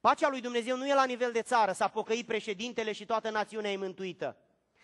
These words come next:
Pacea lui Dumnezeu este absolut personală, este un lucru personal, precum mâncarea sau consumul de apă sau somnul, odihna prin somn. Pacea pe care a adus-o Mântuitorul Iisus Hristos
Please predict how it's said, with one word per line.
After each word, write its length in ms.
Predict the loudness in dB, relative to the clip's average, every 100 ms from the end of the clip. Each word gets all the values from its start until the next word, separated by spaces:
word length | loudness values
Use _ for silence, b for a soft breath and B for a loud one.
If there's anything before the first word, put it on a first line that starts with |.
| B B
Pacea 320 | 2 4 4 2
lui 120 | 0
Dumnezeu 460 | -4 -2 0 0
este 380 | 0 -4 -4 -6 4
absolut 680 | 6 6 2 -2 0 -2
personală, 840 | -2 -2 0 -2 2 4 4 2 -2 B B
este 260 | -2 0
un 140 | 0 0
lucru 220 | -2 -2
personal, 540 | 0 0 0 4 4
precum 340 | 2 -4 -4 -4
mâncarea 760 | -4 -4 4 6 6 4 2 B -4
sau 300 | 2 2 2
consumul 680 | -2 -2 -2 -6 -2 -2
de 140 | -2 2
apă 420 | 4 4 0 -6 -8
sau 260 | 0 2 2
somnul, 500 | -2 0 0 -2 -6
odihna 380 | -4 -4 0 0
prin 200 | 0 -4
somn. 340 | -2 -2 -4 _ _ _ _ _ _ _ _ _ _ _ B B B
Pacea 320 | 6 8 8
pe 120 | 4 6
care 220 | 6 8
a 80 | 8
adus-o 400 | 6 -2 0 0
Mântuitorul 680 | 0 -4 -6 0 2 2
Iisus 220 | -2 -6
Hristos 520 | -6 -4 -2 -2 -2